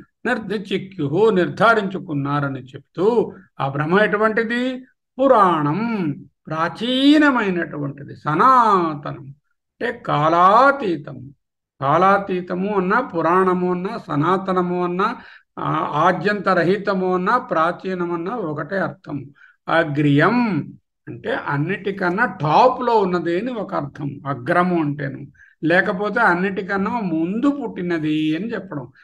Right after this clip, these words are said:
సృష్టికి పూర్వం కన్నా, సృష్టి రావడానికి ముందు కూడా ఉన్నది అని చెప్పొచ్చు. లేకపోతే అగ్రియం అంటే సర్వశ్రేష్టం,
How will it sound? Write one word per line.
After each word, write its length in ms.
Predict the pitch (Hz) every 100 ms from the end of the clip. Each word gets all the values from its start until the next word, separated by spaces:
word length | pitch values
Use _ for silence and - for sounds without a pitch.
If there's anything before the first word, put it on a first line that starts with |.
| _
సృష్టికి 500 | - 170 - 254 202
పూర్వం 580 | 226 170 202 247 247 226
కన్నా, 340 | 202 196 226
సృష్టి 400 | 196 156 147 254
రావడానికి 560 | 226 196 190 196 196 190
ముందు 300 | 160 156 196
కూడా 400 | 220 208 247 302 - - _
ఉన్నది 480 | 151 160 175 165 180
అని 120 | 175
చెప్పొచ్చు. 500 | 151 143 - 143 -
లేకపోతే 420 | 135 180 190 208 226
అగ్రియం 500 | 185 156 190 220 214
అంటే 260 | 208 262
సర్వశ్రేష్టం, 1000 | 254 165 165 214 - 190 190 196 208 151